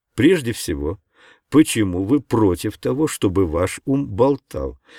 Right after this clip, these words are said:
Если вы хотите покончить с болтовнёй, у вас возникает проблема.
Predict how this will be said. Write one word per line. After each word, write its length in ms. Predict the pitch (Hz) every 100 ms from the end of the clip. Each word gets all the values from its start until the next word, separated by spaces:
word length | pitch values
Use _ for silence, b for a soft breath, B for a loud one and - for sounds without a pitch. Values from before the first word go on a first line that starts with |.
| B B
Если 440 | 110 165 - 107
вы 140 | 117
хотите 460 | 123 151 - 95 98
покончить 600 | - 123 - 92 101 87
с 40 |
болтовнёй, 560 | 80 107 98 135 185 202
у 80 | 107
вас 320 | 107 165 - -
возникает 680 | 107 95 95 120 117 104
проблема. 560 | - 90 90 69 62